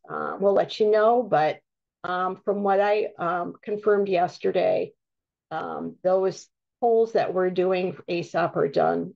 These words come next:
every hour. So, yeah, so I know that those leave requests are in here and they're showing as approved. Um, but, you know, does the district really wanna go into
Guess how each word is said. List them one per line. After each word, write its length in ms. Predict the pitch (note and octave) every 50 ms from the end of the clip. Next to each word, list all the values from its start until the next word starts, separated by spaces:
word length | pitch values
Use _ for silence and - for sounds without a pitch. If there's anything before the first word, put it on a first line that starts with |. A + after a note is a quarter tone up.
| _ _ -
every 240 | F3 D3 D#3+ - -
hour. 380 | - - - G1+ - - - _ _ _ _ _ _ _ _ _ _ _ _ _ _ _ _ _ _ _ _ _ _ _ _ _ _ _ _ _ _ _ _ _ _ _ _ _ _ _ _ _ _ _ _ _ _ _ _ _ _ _ _ _ _ _ _ _ _ _ _ _ _ _ _ _ _ _ _ _ _ _ _ _ _ _ _ _ _ _ _ _ _ _ _ _ _ _ _ _ _ _ _ _ _ _
So, 560 | - B3 A3 G#3+ A3 A3 G#3+ G#3 G3+ G3 - _ _ _ -
yeah, 300 | G3 B3+ A3+ F#3+ E3+ F3+
so 240 | - - A3+ G#3+
I 100 | G#3+ A3
know 340 | A3+ B3 C4 C4+ C#4 D#4 F4 E4+
that 180 | E4 D#4 D#4
those 240 | - C4+ C4 C4 -
leave 220 | A3+ A#3 B3+ B3
requests 380 | C4 B3+ - C4+ C4 C4 - -
are 100 | G#3+ G3+
in 200 | G3+ A3 A#3+ C4+
here 360 | B3+ C4 D4+ D#4 F4 F#4 F#4 - _ _
and 120 | - A3+ A3
they're 100 | A3 G#3+
showing 400 | - - - G#3 G#3+ A#3+ C#4 D4
as 120 | D4 C#4+ -
approved. 540 | D4+ - - - D#4 D#4+ E4 F4+ G4 G4 _ _ _ _ _ _ _ _ _ _ _ _ _ _ _ _
Um, 460 | C#3 C#3+ C#3+ B2 C#3 C3 - C3 - - _ _ _ _
but, 420 | - G#3+ G3+ G3+ G3+ G3 G3 - _ - - _ _ _
you 120 | - A3+ G#3+
know, 420 | G#3 G3+ G3+ G3+ G3+ G3+ - - - _
does 160 | A3 G#3 G#3
the 80 | G#3 G3
district 520 | - - - A#3 A3+ - - C4 C4 -
really 260 | A3 G#3+ A3 A3 A3 G#3+
wanna 220 | G#3+ G#3 G3 G3
go 300 | G3+ - G3 G3 G#3 G#3+
into 600 | G#3+ - - G3+ G3 G3 G3+ G3+ G3+ G3+ - -